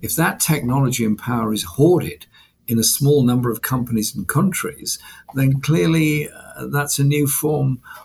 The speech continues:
of exploitation. So the reparations movement and the environmental justice movement are actually part and parcel of the same thing.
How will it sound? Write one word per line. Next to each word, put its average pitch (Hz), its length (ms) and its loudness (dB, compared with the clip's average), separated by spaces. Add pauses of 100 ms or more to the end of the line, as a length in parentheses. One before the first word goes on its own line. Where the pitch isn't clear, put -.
(160)
of 135 360 0
exploitation. 135 880 -4
So 117 200 -2
the 117 100 0
reparations 165 840 0
movement - 760 -6 (560)
and 123 260 2
the 120 140 4
environmental 131 640 2
justice 123 540 -2
movement 104 400 -4
are 120 140 -6
actually 139 420 -6
part 127 320 -6
and 120 80 -8
parcel 113 360 -6
of 117 60 -12
the 131 60 -8
same 120 260 -6
thing. - 240 -12